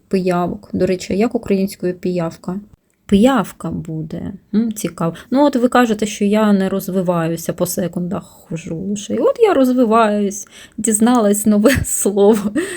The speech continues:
яке мені раніше було не потрібно для мого вокабуляру.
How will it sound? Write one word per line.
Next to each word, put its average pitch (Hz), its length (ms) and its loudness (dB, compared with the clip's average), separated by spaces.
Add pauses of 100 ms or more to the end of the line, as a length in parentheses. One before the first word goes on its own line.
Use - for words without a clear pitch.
(220)
яке 208 340 0
мені 214 480 2
раніше 202 440 2
було 196 380 2
не 196 280 0
потрібно 196 880 -2
для 175 180 -2
мого 175 360 0
вокабуляру. 175 720 -4